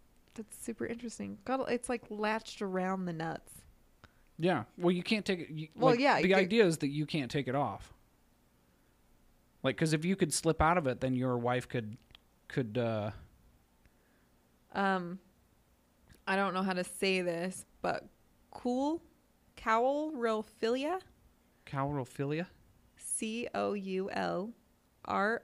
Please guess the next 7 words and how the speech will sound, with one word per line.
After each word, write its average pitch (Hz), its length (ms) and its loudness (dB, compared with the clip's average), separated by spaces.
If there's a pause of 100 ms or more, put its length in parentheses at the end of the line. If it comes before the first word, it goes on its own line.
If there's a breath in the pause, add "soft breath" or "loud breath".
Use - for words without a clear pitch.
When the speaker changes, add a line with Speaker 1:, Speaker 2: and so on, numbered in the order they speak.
(120)
Speaker 1:
O 185 420 0 (120)
P 202 260 -8
H 185 400 -4
I 180 480 -4 (100)
L 175 180 -2
I 175 140 0
A 175 440 -4